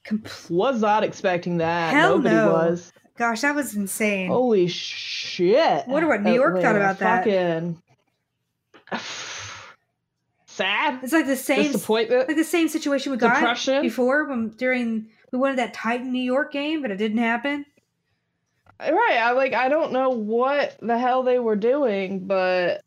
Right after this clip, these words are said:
Speaker 2: fucking Atlanta was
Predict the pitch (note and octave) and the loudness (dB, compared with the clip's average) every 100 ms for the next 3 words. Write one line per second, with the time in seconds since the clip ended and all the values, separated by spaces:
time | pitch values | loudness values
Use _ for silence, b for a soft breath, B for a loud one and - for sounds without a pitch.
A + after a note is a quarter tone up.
0 | _ - A3+ A#3+ A#3+ G#3 F#3 E3+ F#3 E3+ | _ -6 -2 -2 0 0 0 0 -2 0
1 | F#3 A#3+ C4 F#3 E3 D#3+ D#3+ C3+ F3 F3 | -2 0 0 0 0 -2 -4 -2 -2 0
2 | E3+ E3 - - | 0 -4 -10 -20